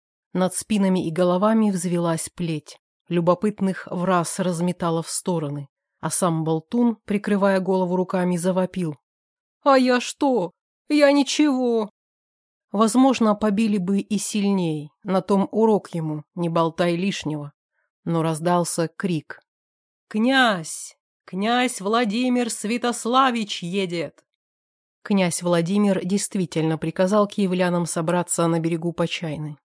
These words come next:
"Кто не со мной, тот против меня". Быть против любимого князя Красносолнышка не хотели, вот и пришли.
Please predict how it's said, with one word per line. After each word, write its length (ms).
"Кто 340
не 160
со 180
мной, 500
тот 260
против 540
меня". 500
Быть 360
против 540
любимого 500
князя 380
Красносолнышка 960
не 140
хотели, 580
вот 300
и 40
пришли. 540